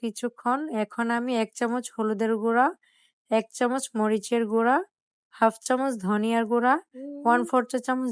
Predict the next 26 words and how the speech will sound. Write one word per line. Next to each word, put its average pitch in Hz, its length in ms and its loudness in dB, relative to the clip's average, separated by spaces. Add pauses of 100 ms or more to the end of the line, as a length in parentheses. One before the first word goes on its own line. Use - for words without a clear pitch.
জিরার 220 340 0
গুঁড়া 233 280 2 (120)
আর 202 120 4
স্বাদ 220 300 0
অনুযায়ী 233 440 0
লবণ 220 340 0
দিয়ে 247 200 2 (500)
আবারও 226 460 6
ভালো 214 260 2 (100)
করে 233 200 0
নেড়েচেড়ে 220 580 -4
মিশিয়ে 220 440 -4
নিচ্ছি। 226 440 -6 (1000)
আর 208 320 2
এইদিকে 226 440 0
দেখুন 254 440 -2 (540)
শুটকিটা 262 540 -2 (140)
অনেকক্ষণ 240 500 0 (680)
রান্না 226 280 4
করার 247 360 2
পর 240 220 4
কিন্তু 240 340 -2 (160)
কাঁটাটা 226 440 2
আলাদা 226 280 2
হয়ে 226 260 0
গেছে, 233 260 -4